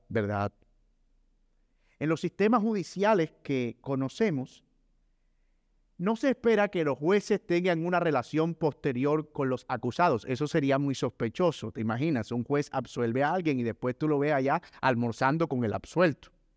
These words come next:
Eso éticamente se ve sospechoso. Tal vez no está prohibido, pero, pero es raro.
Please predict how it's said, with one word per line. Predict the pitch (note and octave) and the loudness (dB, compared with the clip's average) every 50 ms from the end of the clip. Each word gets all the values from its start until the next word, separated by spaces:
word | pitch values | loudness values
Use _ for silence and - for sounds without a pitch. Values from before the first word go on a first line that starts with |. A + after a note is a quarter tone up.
| _ _ _ _ _ _ _ _ _ _ _ _ _ _ _ _ _ _ _ _ _ _ _ _ _ | _ _ _ _ _ _ _ _ _ _ _ _ _ _ _ _ _ _ _ _ _ _ _ _ _
Eso | - A2+ - - A#2+ A#2 A2+ | -12 -12 -6 -4 -4 -2 -2
éticamente | A#2 A#2+ - F#3 F3+ E3+ D#3 C3+ C#3 D3+ D#3+ - G#3 F3 | -2 0 0 0 0 2 2 2 2 -2 0 -2 -2 -2
se | - D#3+ C3+ | 0 0 0
ve | C#3 D3+ D#3+ | 2 0 0
sospechoso. | D3+ - F#3+ E3 - C3 A#2 - D#3+ F3+ F3+ D#3+ - - - _ _ _ _ _ _ _ _ _ _ | 0 0 -2 -2 -2 -6 -6 -2 2 2 2 2 2 -4 -14 _ _ _ _ _ _ _ _ _ _
Tal | - C3+ C#3 | -2 -2 0
vez | D3 E3+ G3 | 0 0 0
no | G#3+ | 0
está | - - G3+ G3 | 0 0 -2 0
prohibido, | G#3+ F#3+ E3 F3 G#3+ A#3+ G3+ D3 C#3 B2 | 0 0 0 2 2 2 2 0 0 -2
pero, | C#3+ C#3+ C#3+ C3 A#2 - _ _ _ _ _ _ _ _ _ _ _ | -2 -2 -2 -2 -4 -6 _ _ _ _ _ _ _ _ _ _ _
pero | - E3+ F#3 G#3 | -4 0 2 2
es | C4 D4+ | 2 2
raro. | B3 E3 C#3 C#3+ - - B2 G#2+ | 2 0 -2 -2 -4 -6 -6 -8